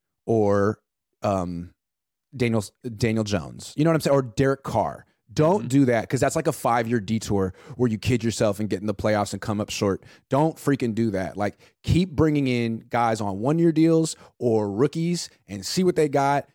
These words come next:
Speaker 1: and keep it pushing. Uh, and that's one thing with Darnold is, like, it was interesting to bring him in as a reclamation project. Like,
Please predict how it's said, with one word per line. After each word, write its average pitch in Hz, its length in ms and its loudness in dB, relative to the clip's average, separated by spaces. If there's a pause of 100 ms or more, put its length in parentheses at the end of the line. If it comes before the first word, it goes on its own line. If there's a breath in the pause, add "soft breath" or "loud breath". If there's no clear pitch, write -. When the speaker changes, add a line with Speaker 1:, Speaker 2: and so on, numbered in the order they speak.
(120)
Speaker 1:
and 82 200 -14
keep 160 260 2
it 151 80 0
pushing. 90 400 -4 (300)
Uh, 107 240 -4
and 139 100 -2
that's 220 140 0
one 220 140 2
thing 190 140 -2
with 113 180 0
Darnold 123 360 0
is, 113 100 -6
like, 127 160 -2
it 349 80 0
was 415 120 0
interesting 196 480 -2
to 147 60 0
bring 143 200 -2
him 165 180 0
in 165 220 -2
as 120 240 -2
a 107 160 0
reclamation 117 580 -2
project. 131 400 -2
Like, 101 140 -6